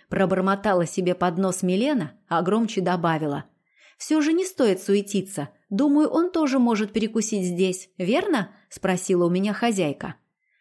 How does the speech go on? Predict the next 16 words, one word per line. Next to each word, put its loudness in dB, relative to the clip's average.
«Разумеется», 2
ответил 0
я, 0
галантно 0
отодвигая 0
стул -4
перед 0
девушкой. -6
«Кристофер, 0
хоть -2
тут 0
обойдитесь 0
без -4
всего -2
этого, -2
пожалуйста», -2